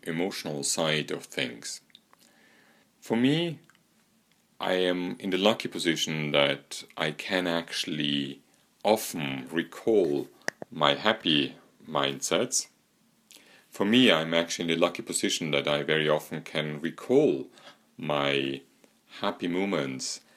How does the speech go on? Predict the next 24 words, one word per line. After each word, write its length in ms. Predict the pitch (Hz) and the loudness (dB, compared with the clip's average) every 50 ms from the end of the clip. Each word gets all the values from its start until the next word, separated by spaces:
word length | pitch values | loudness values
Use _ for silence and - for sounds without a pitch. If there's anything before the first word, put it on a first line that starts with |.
| _ - _ _ | _ -20 _ _
and 160 | 92 87 85 | -4 -4 0
get 220 | - 95 80 - - | 0 0 0 2 0
back 300 | 95 98 107 107 - - | 0 0 0 -2 -4 -6
into 280 | 92 85 - - - | -8 -8 -8 -10 -6
this 240 | - 78 73 - - | -4 -4 -2 -2 -4
very 440 | - 90 85 78 85 87 90 90 85 | -6 -8 0 2 4 4 4 2 2
positive 580 | - - - - 87 85 82 85 76 78 73 | -2 -6 -6 -4 -2 -2 -2 -2 -4 -4 -6
mindset. 600 | - 80 82 85 92 95 - - - - - - - - _ _ _ _ _ - _ _ _ _ _ _ _ _ - - _ _ | -2 0 0 0 0 0 -2 -2 -2 -2 -6 -6 -10 -16 _ _ _ _ _ -20 _ _ _ _ _ _ _ _ -20 -20 _ _
And 200 | - 92 98 98 | -2 -2 -2 2
there 180 | - 120 110 107 | 6 6 6 6
are 40 | 107 | 4
two 600 | - - - 143 143 143 143 139 135 127 120 - - _ _ _ _ _ _ _ _ - | -2 -6 -2 0 2 4 4 4 4 2 0 -2 -10 _ _ _ _ _ _ _ _ -4
very 240 | 98 110 127 147 143 | 0 2 2 4 2
emotional 420 | 123 117 117 120 - - 95 90 | 2 0 0 -2 -2 -2 -2 -2
tools 400 | - - - 104 98 92 82 - | -2 -2 -2 0 0 0 0 0
I 160 | 80 76 76 | 0 0 0
actually 300 | 71 - - - 80 73 | -2 -4 -6 -8 -6 -4
use 180 | 73 71 69 - | -6 -6 -6 -8
for 220 | - - - 78 | -8 -6 -6 -6
that. 260 | - 65 64 64 - | -6 -6 -8 -8 -8
On 100 | - 73 | -4 -2
the 60 | 78 80 | -2 2
one 220 | 85 101 113 120 | 4 4 4 4
hand, 420 | 104 87 78 78 82 98 113 - | 2 2 2 2 0 -2 -8 -10